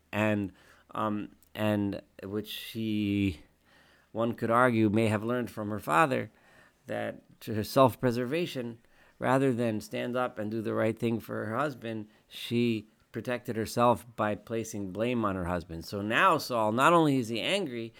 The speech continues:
but he's also just heard that David threatened to kill his own daughter, who is David's own wife. So if anything, this would stoke Saul's anger even more. Now, um,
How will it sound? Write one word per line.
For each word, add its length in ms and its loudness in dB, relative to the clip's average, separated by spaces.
but 100 4
he's 200 8
also 340 8
just 260 -2
heard 300 -4
that 180 -2
David 440 2
threatened 440 0
to 100 -10
kill 280 0
his 140 2
own 220 4
daughter, 480 10
who 220 -4
is 180 0
David's 380 0
own 220 4
wife. 320 2
So 320 4
if 260 0
anything, 380 0
this 200 -4
would 180 -6
stoke 360 -2
Saul's 320 2
anger 340 -4
even 380 -8
more. 420 0
Now, 400 2
um, 380 8